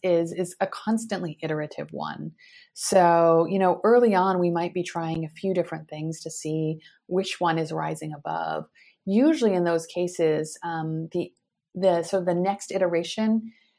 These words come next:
uh, takes a combination of things from, from a variety of different, um, prototypes that we put in market.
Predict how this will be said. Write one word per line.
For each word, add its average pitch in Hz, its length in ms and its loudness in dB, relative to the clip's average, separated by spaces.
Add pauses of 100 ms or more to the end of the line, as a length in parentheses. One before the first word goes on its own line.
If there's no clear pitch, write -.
(220)
uh, 175 140 0 (600)
takes 330 260 -4
a - 100 -8
combination 165 840 0
of 160 300 2
things 165 440 -4
from, 151 680 -4 (200)
from 156 320 -2
a 170 60 0
variety 156 600 2
of 143 100 -6
different, 143 720 -8 (120)
um, - 440 -12
prototypes - 540 -12
that - 120 -10
we 76 80 -8
put 80 200 -14
in 80 120 -14
market. - 480 -14